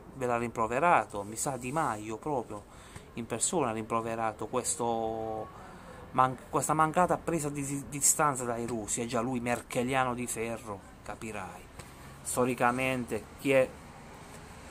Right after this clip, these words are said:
chi è per la Germania è contro la Russia per motivi storici. Intanto un'altra caution nel Gran Premio, che altro cazzo è successo? Comunque stavamo dicendo,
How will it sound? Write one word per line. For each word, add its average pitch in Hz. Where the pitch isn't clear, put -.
chi 160
è 147
per 143
la 139
Germania 135
è -
contro 123
la 117
Russia 104
per 113
motivi 117
storici. 113
Intanto 120
un'altra 120
caution 120
nel 110
Gran 107
Premio, 107
che -
altro 120
cazzo -
è -
successo? 107
Comunque 131
stavamo 143
dicendo, 101